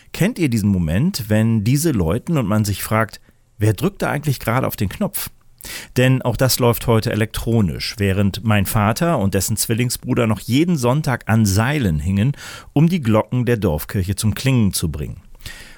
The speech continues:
Und auch ich selbst durfte schon die Glocke von Sankt Albinus in Mahlscheid zur Abendmesse läuten. Heute räumen wir jedoch mit einem in diesem Zusammenhang weit verbreiteten Mythos auf. Viele denken nämlich,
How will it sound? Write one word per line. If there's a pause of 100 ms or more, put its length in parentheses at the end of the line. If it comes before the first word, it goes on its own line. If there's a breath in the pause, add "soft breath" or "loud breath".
(140 loud breath)
Und
auch
ich
selbst
durfte
schon
die
Glocke
von
Sankt
Albinus
in
Mahlscheid
zur
Abendmesse
läuten. (800 loud breath)
Heute
räumen
wir
jedoch
mit
einem
in
diesem
Zusammenhang
weit
verbreiteten
Mythos
auf. (1080 loud breath)
Viele
denken
nämlich,